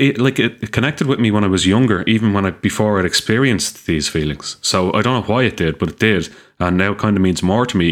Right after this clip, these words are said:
even as I got older, because I have experienced these feelings, and I, I really, I d-, I, I, I f-, feel it doesn't get its fair k-, kind of,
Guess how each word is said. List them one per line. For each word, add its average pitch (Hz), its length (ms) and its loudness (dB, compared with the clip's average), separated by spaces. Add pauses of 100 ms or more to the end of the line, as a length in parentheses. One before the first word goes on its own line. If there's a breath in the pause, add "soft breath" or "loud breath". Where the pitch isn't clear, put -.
even 82 260 -2
as 82 120 -2
I 80 60 -2
got 87 140 0
older, 92 300 0
because 85 360 -4
I 82 60 -6
have 101 220 -2
experienced 85 560 -2
these 82 180 0
feelings, 85 420 -2 (440 loud breath)
and 82 420 0 (280)
I, 98 200 -2
I 101 60 0
really, 113 600 2 (880 soft breath)
I 101 100 2
d-, 123 280 0
I, 113 260 0
I, 107 100 0 (240)
I 101 40 0 (420)
f-, - 160 -18
feel 135 380 0
it 127 100 -2
doesn't 104 300 0
get 95 180 -2
its - 200 -4
fair 92 640 -2 (880)
k-, - 140 -20
kind 98 220 -2
of, 87 200 -6